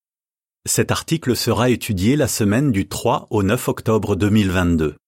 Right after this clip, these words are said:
Jeunes, continuez de progresser spirituellement après votre baptême. Voici le verset thème de l'étude.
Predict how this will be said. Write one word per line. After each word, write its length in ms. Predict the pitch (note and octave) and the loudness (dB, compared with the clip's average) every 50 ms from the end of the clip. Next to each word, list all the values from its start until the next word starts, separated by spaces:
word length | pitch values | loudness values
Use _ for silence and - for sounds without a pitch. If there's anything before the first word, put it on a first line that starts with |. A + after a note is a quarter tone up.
| _ _ _ _ _ _ _ _ _ _ _ _ _ _ _ _ _ _ _ _ _ _ _ _ _ _ _ _ _ - | _ _ _ _ _ _ _ _ _ _ _ _ _ _ _ _ _ _ _ _ _ _ _ _ _ _ _ _ _ -6
Jeunes, 540 | - F2+ E2 G#2+ A2 A2+ A#2+ B2+ B2+ B2+ C3 _ _ _ _ _ _ _ _ _ _ _ _ | -4 -2 0 2 2 2 2 2 0 -2 -4 _ _ _ _ _ _ _ _ _ _ _ _
continuez 540 | - D#3+ D#3+ C#3+ - - C#3+ C3 B2 A#2 G#2+ | -2 0 0 0 2 2 2 4 4 4 4
de 100 | E2 F#2 | 2 0
progresser 560 | F2 - - D3+ C#3+ B2 - C3 - - A2+ | -4 -2 -2 -2 0 0 0 0 0 0 0
spirituellement 880 | F#2 - - D3 D3 D3+ C#3 - - A#2 G#2+ G#2 G#2+ B2 C#3 D#3+ G3 - - | -2 -2 -2 -2 -4 -4 -4 -2 0 2 2 4 2 2 2 0 -4 -6 -4
après 320 | - D3+ - - - D#3 D3 | -4 -4 -4 -2 -2 0 0
votre 260 | C3+ B2 - - A2+ | 0 0 -2 -2 -2
baptême. 560 | F#2 - - - G2 F2 D#2+ D#2+ D#2 D2+ - - _ _ _ _ _ _ _ _ _ _ _ _ _ _ _ _ _ _ _ _ _ _ - | -2 -2 -2 -2 -2 -2 -2 -2 -4 -6 -10 -14 _ _ _ _ _ _ _ _ _ _ _ _ _ _ _ _ _ _ _ _ _ _ -4
Voici 400 | G#2 F#2 A2 G2+ - - B2+ A2+ | -2 0 0 0 0 0 0 0
le 80 | F#2+ | 2
verset 320 | E2+ G2 F#2+ - - A2 - | 0 -2 -2 -2 -2 -4 -2
thème 260 | - A2+ G#2 G2 F2 | 0 0 0 2 2
de 60 | F2 | 0
l'étude. 560 | E2+ E2+ D#2+ - - G#2+ A2+ B2+ C#3 E2 D#2 | 0 0 -2 -4 -2 -2 -2 0 -2 -4 -4